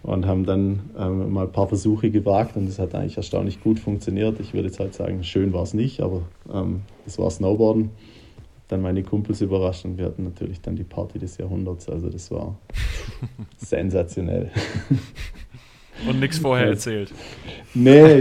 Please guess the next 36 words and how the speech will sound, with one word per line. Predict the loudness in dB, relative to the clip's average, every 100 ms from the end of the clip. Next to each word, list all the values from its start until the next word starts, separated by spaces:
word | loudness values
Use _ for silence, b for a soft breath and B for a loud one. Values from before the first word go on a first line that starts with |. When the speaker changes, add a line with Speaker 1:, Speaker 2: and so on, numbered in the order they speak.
| 8
Speaker 1:
ich | 6
hab | 6
nur, | 4 6 8 6
nur | 4 4 6 4 4 0
mein | 0 0
engster | -2 -2 -2
Kollege, | -2 -2 0 0 0
der | -2 -2
hat, | -2 -6
der | -6 -6 -6 -4
hatte, | -4 -4 -2 -2 -2 -6 -4
den | -2
hab | 0
ich, | -2 -8 -6
den | -2
hab | -2
ich | -2 -2
eingeweiht, | -2 0 0 0
weil | 0
ich | -2 -6
musste | -6 -4
in |
irgendeiner | -2 -4 -2 -4
Form | -2 -4 -4 -6 -12 -14 -16 -12
zum | -6 -4
Hotelzimmer | -2 -2 -2 -4 -4
kommen | -4 -6 -6
und | -8
ich | -6 -2
war | -2
schon | 2 4
gern | 4 0
bei | -2
denen | -2 -2 -4
gewesen, | -6 -4 0 0
ne? | -2